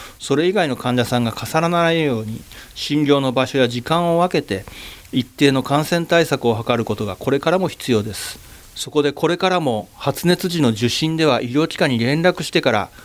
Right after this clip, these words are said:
時間や方法の指示に従いマスクをして受診していただくようにお願いします。どこに受診してよいのかわからないとか、自分で検査をして陽性だったけどどうしようという場合には、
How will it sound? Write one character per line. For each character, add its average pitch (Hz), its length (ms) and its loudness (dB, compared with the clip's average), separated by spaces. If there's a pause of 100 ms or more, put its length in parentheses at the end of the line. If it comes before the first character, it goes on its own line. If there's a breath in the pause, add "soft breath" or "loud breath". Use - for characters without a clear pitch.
(140 loud breath)
時 117 140 -6
間 165 200 0
や 165 140 0
方 170 240 2
法 165 260 0
の 165 80 0
指 175 260 -4
示 170 80 -2
に 120 100 2
従 156 280 -2 (140)
い 101 80 -8 (320 loud breath)
マ 160 140 0
ス - 100 -12
ク 202 100 4
を 175 80 4
し - 80 -12
て 190 120 4
受 135 180 -2
診 135 200 2
し - 60 -2
て 131 80 0
い 120 40 2
た 120 100 0
だ 113 80 2
く 117 140 -4
よ 113 100 2
う 113 40 0
に 147 100 2
お 147 80 4
願 107 220 0
い 98 40 -6
し - 160 -10
ま 98 100 -12
す。 - 220 -12 (600 loud breath)
ど 131 100 2
こ 147 140 0
に 131 100 0
受 120 160 0
診 143 220 0
し - 100 -6
て 151 80 -2
よ 160 160 2
い 175 40 -2
の 160 100 -4
か 117 100 2
わ 113 140 2
か 147 160 -2
ら 156 80 2
な 160 120 4
い 120 80 0
と - 80 -4
か、 - 260 -10 (360 loud breath)
自 127 120 -4
分 160 200 2
で 170 80 0
検 196 240 0
査 160 100 2
を 131 60 2
し - 80 -8
て 123 100 -4
陽 135 160 4
性 170 180 -2
だ 180 100 2
っ 175 40 -4
た 170 120 -2
け 127 100 0
ど 117 100 -2
ど 156 160 2
う 214 60 2
し - 140 -8
よ 156 80 4
う - 20 -2
と 120 100 -2
い 120 80 2
う 117 60 0
場 117 100 2
合 113 60 0
に 110 120 -4
は、 104 160 -8